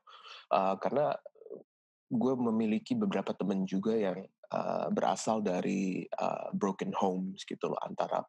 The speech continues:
uh, orang tua mereka udah pisah atau ada orang tua mereka yang, uh,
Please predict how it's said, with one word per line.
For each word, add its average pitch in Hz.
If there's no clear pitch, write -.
uh, 85
orang 95
tua 90
mereka 87
udah 90
pisah 98
atau -
ada -
orang 92
tua 90
mereka 92
yang, 92
uh, 71